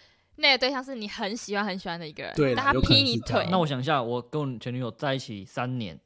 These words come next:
Speaker 3: 然后我去当兵了，回来发现她，
Speaker 1: 兵变，
Speaker 3: 我的，发现我的
Speaker 1: 爱上别人。
Speaker 3: 房间有
Speaker 2: 哎，有，有，
Speaker 3: 外套。
Speaker 2: 我跟你讲，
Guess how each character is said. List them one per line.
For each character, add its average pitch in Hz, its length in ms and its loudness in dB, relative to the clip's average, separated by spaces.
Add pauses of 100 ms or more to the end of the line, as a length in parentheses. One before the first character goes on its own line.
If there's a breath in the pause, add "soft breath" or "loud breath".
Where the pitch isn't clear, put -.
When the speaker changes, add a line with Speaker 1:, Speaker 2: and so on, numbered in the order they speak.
(120)
Speaker 3:
然 113 140 -8
后 123 140 -4
我 110 460 -8 (340)
去 - 100 -12
当 113 240 -8
兵 110 160 -6
了， 95 180 -8
回 117 160 -10
来 107 140 -6
发 110 160 -12
现 120 120 -6
她， 104 440 -8 (400)
Speaker 1:
兵 226 200 -6
变， - 20 -6
Speaker 3:
我 - 60 -4
的， 233 260 0
发 143 160 4
现 160 100 2
我 - 0 -
的 - 0 -
Speaker 1:
爱 143 60 4
上 123 80 0
别 120 100 0
人。 123 240 -2
Speaker 3:
房 117 260 -8
间 127 160 -4
有 117 100 -6
Speaker 2:
哎， 190 60 8
有， 196 180 12
有， 202 120 12
Speaker 3:
外 196 60 10
套。 170 60 8
Speaker 2:
我 170 40 10
跟 202 80 12
你 233 40 10
讲， 196 180 8